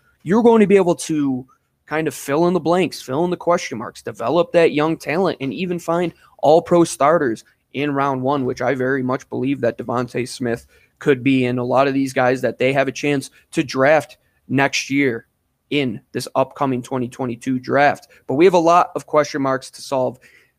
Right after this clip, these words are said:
once we go on the field in just a sh-, few short weeks here against the Atlanta Falcons.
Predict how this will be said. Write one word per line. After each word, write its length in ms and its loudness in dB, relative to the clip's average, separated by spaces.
once 320 -2
we 80 -4
go 180 4
on 140 2
the 40 0
field 500 -4
in 120 -16
just 220 -12
a 40 -14
sh-, 120 -16
few 260 -12
short 320 -6
weeks 260 -8
here 160 -4
against 320 -8
the 120 -6
Atlanta 360 -6
Falcons. 540 -4